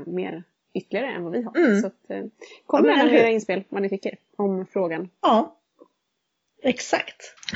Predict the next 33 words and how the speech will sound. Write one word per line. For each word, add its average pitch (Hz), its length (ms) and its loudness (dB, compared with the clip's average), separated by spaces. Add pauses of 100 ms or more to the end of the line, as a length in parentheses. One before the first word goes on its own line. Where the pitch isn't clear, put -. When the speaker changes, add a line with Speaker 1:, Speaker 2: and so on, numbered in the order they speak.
(160)
Speaker 2:
Men 285 140 6
om 285 80 2
vi 302 60 6
lämnar 269 360 2
hela 202 340 4
den 170 100 -4
här 143 400 -2
el-grejen. 180 680 2 (100)
Nu 208 120 0
har 196 200 6
vi 170 100 0
ju 170 60 2
ändå, 165 300 2
vi 196 100 2
har 254 80 6
hyllat 262 360 2
de 196 200 -2
som 196 140 -4
har 165 60 0
gjort 170 160 -4
roliga 240 340 4
sa-, 196 240 2
eller 196 220 2
liksom 185 220 -2
snygga 240 300 2
ko-, 233 120 2
eh, 190 440 4 (480)
snygga 214 340 2
kreationer 170 840 0
och - 160 -10
vi 156 160 4
har, - 460 -2
eh, 113 220 2